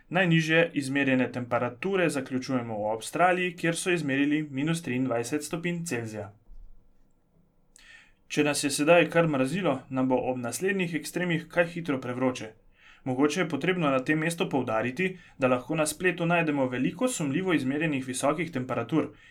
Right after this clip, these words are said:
in da je bistvo pri objavi rekorda zanesljivost meritve. Najvišja temperatura na svetu, štiriinpetdeset stopinj Celzija, je bila izmerjena na dveh območjih. Dolina smrti v Z D A je znano mesto,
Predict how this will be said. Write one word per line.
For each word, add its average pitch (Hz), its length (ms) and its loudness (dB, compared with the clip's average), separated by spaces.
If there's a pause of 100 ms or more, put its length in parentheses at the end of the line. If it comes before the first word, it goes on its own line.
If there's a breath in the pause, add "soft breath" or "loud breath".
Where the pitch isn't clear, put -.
in 127 120 -4
da 123 80 -2
je 117 160 -4
bistvo 175 320 2
pri 165 180 2
objavi 131 400 2
rekorda 151 600 2
zanesljivost 127 680 -4
meritve. 131 460 0 (1000 loud breath)
Najvišja 165 460 2
temperatura 135 580 2
na 135 120 0
svetu, 131 560 -4
štiriinpetdeset 165 800 0
stopinj 143 360 -4
Celzija, 127 520 0 (180 loud breath)
je 127 100 0
bila 127 240 6
izmerjena 127 540 2
na 127 100 0
dveh 147 280 2
območjih. 113 540 -6 (520 soft breath)
Dolina 180 320 2
smrti 190 340 0
v 165 80 4
Z 170 160 2
D 165 80 4
A 175 160 8
je 147 100 8
znano 160 300 2
mesto, 139 460 -2